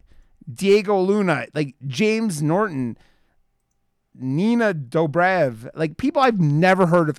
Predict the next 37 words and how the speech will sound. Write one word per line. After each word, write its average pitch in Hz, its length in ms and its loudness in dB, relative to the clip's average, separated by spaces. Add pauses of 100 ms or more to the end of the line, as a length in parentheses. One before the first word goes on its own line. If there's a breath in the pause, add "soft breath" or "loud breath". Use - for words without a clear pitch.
any 143 280 -4
of 123 100 -6
them, 113 300 -8 (340 soft breath)
and 165 400 0 (380)
that 180 320 2
on 180 100 0
top 165 300 0
of, 147 160 -4
like, 131 340 -2 (1700)
Elliot 175 400 -2
Page 170 360 -2
being 143 260 -2
the 139 80 0
only 151 300 0
star 147 400 2
that's, 127 260 -2
like, 123 180 -4
really 135 460 0
in 135 60 0
there 135 140 2
besides 120 360 -6
Kiefer. 143 460 -4
And, 127 100 -4
like, 123 200 -10
Kiefer 233 380 0
wasn't 143 280 2
even 127 160 -2
in 156 180 -4
it 135 120 -2 (180)
that 113 180 -6
much, 117 180 -8
if 120 80 -8
I 120 60 -4
remember. 113 640 -2 (640 soft breath)
It's 165 160 0
just 175 160 -4
like, 156 340 -2